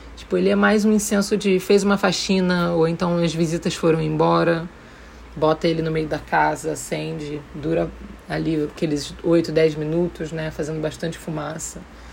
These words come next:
Deixar aquela fumaça fazer a limpeza dela. E aí tô mandando também incenso em vareta de canela. Não adianta, eu faço todos os incensos e tal, mas pra mim o de canela, ele é sempre o mais arrebatador, o,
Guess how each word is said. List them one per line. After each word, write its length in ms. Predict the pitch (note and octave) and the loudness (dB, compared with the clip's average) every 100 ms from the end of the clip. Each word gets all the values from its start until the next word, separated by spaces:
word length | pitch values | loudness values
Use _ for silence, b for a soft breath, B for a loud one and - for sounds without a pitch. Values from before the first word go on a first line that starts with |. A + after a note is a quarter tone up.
| B B - | B B -6
Deixar 260 | D3+ - E3 | -4 -2 -2
aquela 260 | - E3 | 0 -2
fumaça 400 | - D#3+ D3+ F3+ | -2 -6 -6 -6
fazer 280 | E3+ D#3+ D#3+ | -4 -2 -2
a 20 | |
limpeza 440 | D#3+ E3 E3 D3+ D3+ | -2 -2 -4 -2 -4
dela. 420 | D3 D3 D3 D#3+ F3+ - - - B B B B B B - | -4 -4 -4 -6 -10 -18 -20 -20 B B B B B B -2
E 160 | G3 | 2
aí 340 | F#3+ F#3+ F#3+ G3 | 4 4 2 0
tô 120 | - G3 | 2 4
mandando 440 | G#3 G#3 F#3 G3 | 4 4 2 2
também 540 | G#3 A3 G#3 F#3 F#3+ | 0 2 2 2 0
incenso 380 | G#3 G#3 F#3 - | -2 -2 -4 -4
em 40 | F#3 | 0
vareta 500 | G3 G3 F#3 F#3+ F#3+ | 2 4 2 2 -2
de 120 | F#3+ | -2
canela. 800 | - A3 G3+ F3+ F3+ E3+ D#3+ D#3 - - B B B B B | -4 0 2 2 2 2 -2 -6 -16 -20 B B B B B
Não 100 | - | -2
adianta, 420 | C4+ A3 F3+ D3 E3 | 0 2 0 2 2
eu 80 | |
faço 400 | E3 F3+ F#3 F#3 | 2 4 4 2
todos 220 | - G3 F#3 | 2 2 2
os 60 | |
incensos 440 | G3 F3 F3 E3+ - | 0 0 0 0 -2
e 40 | |
tal, 220 | - D#3+ | 0 0
mas 140 | E3 E3+ | 0 -2
pra 160 | - | -2
mim 180 | F3 E3+ | 0 0
o 20 | |
de 100 | E3+ | -4
canela, 580 | F3 F3 D#3+ D#3 D#3+ E3+ | -6 -6 -4 -2 -2 -2
ele 280 | D#3+ E3 E3 | -2 0 0
é 160 | D#3+ E3 | 0 0
sempre 480 | - E3+ F3 F3 | -2 -4 -4 -2
o 40 | F#3 | -2
mais 400 | F3 D#3+ F3 E3 | 0 0 -2 -2
arrebatador, 760 | E3+ D#3+ D#3+ F3+ D#3+ D3 C#3+ | -2 -2 -2 -4 -2 -2 -2
o, 200 | C#3 D3 | -4 -6